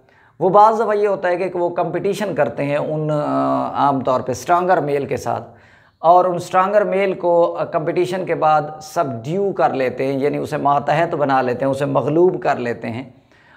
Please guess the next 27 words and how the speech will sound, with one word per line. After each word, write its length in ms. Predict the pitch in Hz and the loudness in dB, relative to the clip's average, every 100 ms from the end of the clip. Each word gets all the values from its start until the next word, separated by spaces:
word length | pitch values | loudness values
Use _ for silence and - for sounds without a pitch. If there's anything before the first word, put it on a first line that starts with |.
| - | 0
और 320 | 175 185 185 | 4 6 6
लाजिम 300 | 175 196 214 | 6 4 6
बात 180 | 208 196 | 4 4
है 60 | 196 | 4
जब 140 | 190 | 2
उसे 160 | 180 175 | 2 0
मगलूब 380 | 160 170 196 | 0 0 0
कर 140 | 185 180 | 2 2
लेंगे 240 | 160 156 | 0 0
तो 100 | 156 | -2
फिर 160 | 131 151 | -2 -4
पूरे 400 | - 214 220 208 | -2 0 2 2
ट्रुप 600 | 208 - - 240 247 247 | -2 -14 -4 0 0 -2
की 120 | 165 156 | -4 0
वही 420 | 165 185 220 - | 0 0 -4 -4
लीड 380 | 156 175 190 135 | -4 0 -2 -2
करेंगे, 360 | 147 135 131 | -2 0 0
वही 300 | 135 160 165 | 2 2 2
रहनुमाई 500 | 170 151 139 135 135 | 2 0 0 -2 -2
करेंगे, 520 | 139 131 117 117 117 120 - _ _ _ 123 | -2 -2 -4 -4 -6 -8 -20 _ _ _ 0
वही 300 | 165 214 214 | 4 4 2
उसकी 300 | 180 - 165 | 0 -4 -6
फर्स्ट 500 | - 196 196 - - | 2 2 2 -4 -4
चॉइस 440 | 160 175 - - | -2 -4 -6 -8
उन्हीं 260 | 208 226 233 | -2 -2 -2
की 120 | 175 | -2
होगी 380 | 147 147 139 147 | -4 -6 -8 -12